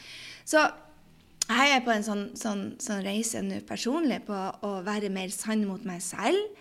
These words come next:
sann mot de som henger rundt meg, deg,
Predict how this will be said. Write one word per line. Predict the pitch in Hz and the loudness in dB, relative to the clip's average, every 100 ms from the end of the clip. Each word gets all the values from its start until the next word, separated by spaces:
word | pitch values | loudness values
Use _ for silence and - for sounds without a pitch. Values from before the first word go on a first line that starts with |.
| - - - | -20 -20 -10
sann | - 220 214 202 | -6 0 2 2
mot | 202 196 | -2 -6
de | - 190 208 202 | -8 -4 -2 -2
som | 196 180 175 180 | -4 -6 -6 -4
henger | 214 208 165 | -2 0 0
rundt | 214 240 302 | -2 0 0
meg, | 359 381 370 - _ | 2 0 -6 -14 _
deg, | - 220 339 403 | -2 2 2 0